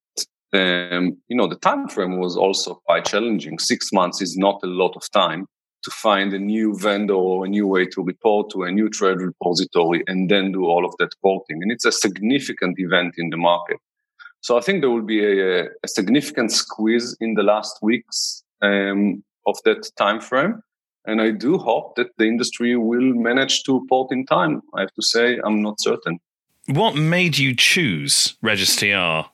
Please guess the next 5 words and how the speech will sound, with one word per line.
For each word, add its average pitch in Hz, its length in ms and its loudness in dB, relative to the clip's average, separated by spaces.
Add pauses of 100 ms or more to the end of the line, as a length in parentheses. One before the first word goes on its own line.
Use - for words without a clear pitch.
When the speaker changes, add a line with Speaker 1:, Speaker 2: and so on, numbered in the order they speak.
(160)
Speaker 2:
um, 85 840 -2
as 90 340 0
your 92 260 0
porting 131 480 0
partner? 85 460 -4